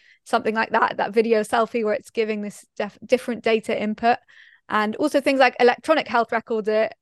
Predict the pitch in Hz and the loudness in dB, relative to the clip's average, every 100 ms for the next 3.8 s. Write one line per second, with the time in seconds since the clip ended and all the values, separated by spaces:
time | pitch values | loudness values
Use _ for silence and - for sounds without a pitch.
0 | _ 233 220 220 214 214 220 214 208 208 | _ -4 -4 -4 -6 -4 -2 -2 -2 -4
1 | 214 208 202 214 226 _ 208 214 220 214 | -4 -4 -2 -4 -6 _ -6 -4 -4 -4
2 | 208 214 240 220 220 _ - _ - 226 | -4 -2 0 0 0 _ -20 _ -4 -2
3 | 226 262 226 220 220 226 220 | -2 0 0 2 2 2 0